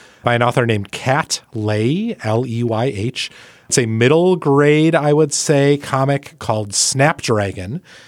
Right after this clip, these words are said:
And it is about a girl in a small town who finds a witch in her neighborhood. Um, but the witch is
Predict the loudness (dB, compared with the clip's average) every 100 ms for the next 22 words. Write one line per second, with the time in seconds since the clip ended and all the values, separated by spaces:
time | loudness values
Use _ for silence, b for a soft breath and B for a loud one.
0 | B B 0 0 0 -2 -2 0 -2 -2
1 | -6 0 2 4 4 2 -2 -2 -2 -2
2 | -2 0 2 2 2 0 2 2 0 -4
3 | B B B -2 -2 -2 -2 0 0 2
4 | 0 0 -4 -6 -8 -6 -2 2 4 4
5 | 4 4 2 2 -2 -6 B B B -4
6 | -2 -4 -6 -2 0 0 -2 -6 -4 0
7 | 0 0 -4